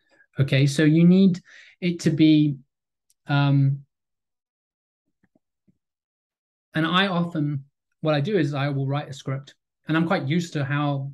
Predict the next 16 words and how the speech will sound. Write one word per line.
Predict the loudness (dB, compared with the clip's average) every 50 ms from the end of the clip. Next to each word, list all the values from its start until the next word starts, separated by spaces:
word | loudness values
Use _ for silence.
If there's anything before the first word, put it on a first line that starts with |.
| -16 _
I | -14 -14
speak | -14 -8 -8 -8 -8 -6 -8
now, | -8 -6 -6 -8 -8 -10 _ _ _ _ _ _ _ _ _ _ _ _ -10
but | -6 -4
I | -2 0
will | 0 0 0
write | 0 -2 -2 -4
a | -6
script | -6 -6 -6 -6 -6 -8 -12 -20 _ _ _ _ _ _ _ _ _ _ _ _ -8
and | -4 -2 -2
then | -2 -2 -4
I | -4 -4 -4
will | -4 -4 -6 -6 -6 -8
voice | -6 -4 -2 -2 -2 -2 -4 -6
that | -8 -10 -10 -10 -12
script | -18 -10 -6 -6 -6 -6 -8 -14 -20